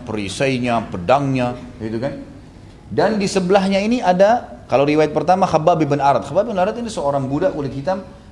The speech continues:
dan memang umumnya pada zaman itu mereka kalau budak itu jarang pakai baju atas, pakai kain di bawah,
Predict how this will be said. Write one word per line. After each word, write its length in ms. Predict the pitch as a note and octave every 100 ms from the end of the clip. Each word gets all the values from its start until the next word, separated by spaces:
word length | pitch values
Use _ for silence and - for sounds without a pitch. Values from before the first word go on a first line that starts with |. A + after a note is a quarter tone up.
| -
dan 160 | C#3+ D#3
memang 480 | F#3+ B3 A#3 F3+ - - - - - - -
umumnya 560 | D#3 F3 A#3 A#3 E3
pada 240 | C#3 C#3+ C#3
zaman 320 | C#3 C3+ D3
itu 480 | F#3+ B2+ A#2 C#3+ - B2+
mereka 400 | C#3 E3+ G#3 G3+
kalau 240 | F3 D#3+
budak 320 | D3+ D3+ D3+
itu 160 | D3 F3+
jarang 400 | B2+ D#3+ F#3 F#3
pakai 160 | D#3+
baju 320 | D3+ C#3 C#3 D3+
atas, 560 | D3+ C#3 A#2+ - - - - - - - - - -
pakai 240 | G#2+ B2+ D3
kain 400 | C#3+ D#3 D#3+ C#3+
di 80 |
bawah, 560 | B2 C#3+ C#3 G2+ F2+